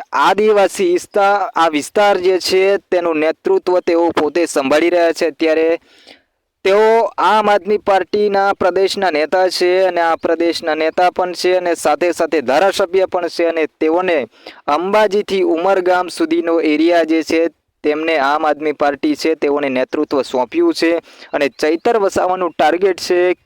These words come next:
કે બે હજાર સત્યાવીસની વિધાનસભા ચૂંટણી આવતા પહેલા એક લાખ જેટલા ભાજપ અને કોંગ્રેસના કાર્યકર્તાઓ તોડીને હું આમ આદમી પાર્ટીમાં જોડી દઈશ.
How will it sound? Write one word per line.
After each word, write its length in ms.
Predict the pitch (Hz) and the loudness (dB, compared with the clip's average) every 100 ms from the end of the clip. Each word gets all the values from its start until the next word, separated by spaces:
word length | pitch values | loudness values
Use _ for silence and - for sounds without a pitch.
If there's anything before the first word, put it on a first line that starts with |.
| - | -2
કે 180 | 180 165 | -2 -2
બે 280 | 156 147 170 | -2 0 2
હજાર 320 | 156 143 160 160 | 2 2 0 0
સત્યાવીસની 800 | - 143 170 160 156 160 - 139 | -4 -6 -2 0 0 -2 -4 -6
વિધાનસભા 640 | 120 147 160 151 160 151 | -4 -4 -4 -4 -2 -4
ચૂંટણી 500 | 135 143 135 160 156 | -4 -8 -8 -8 -4
આવતા 340 | 139 131 139 127 _ - | -4 -2 -4 -4 _ -4
પહેલા 480 | 131 135 156 135 110 _ _ _ _ _ _ _ | 0 2 2 2 0 _ _ _ _ _ _ _
એક 240 | 165 208 190 | 2 2 2
લાખ 360 | 170 170 208 180 | 2 4 2 2
જેટલા 360 | 170 165 180 | 0 0 0
ભાજપ 440 | 156 147 160 175 170 | 2 0 2 -2 -2
અને 140 | 165 | -4
કોંગ્રેસના 680 | 160 160 156 165 156 175 160 | -2 -4 -2 -2 -2 -4 -4
કાર્યકર્તાઓ 760 | - 156 160 160 151 156 151 | 0 0 0 -2 -4 -2 -2
તોડીને 560 | 151 - 143 156 170 175 175 | -2 -2 0 0 0 2 2
હું 460 | 160 139 156 170 151 | 2 2 0 0 2
આમ 280 | 147 156 160 | 2 2 2
આદમી 320 | 151 143 147 | 0 0 -4
પાર્ટીમાં 580 | 143 135 131 147 143 135 | -2 0 0 -2 -2 -2
જોડી 360 | 120 127 139 143 | -2 -2 0 0
દઈશ. 360 | 139 131 117 | 0 0 -2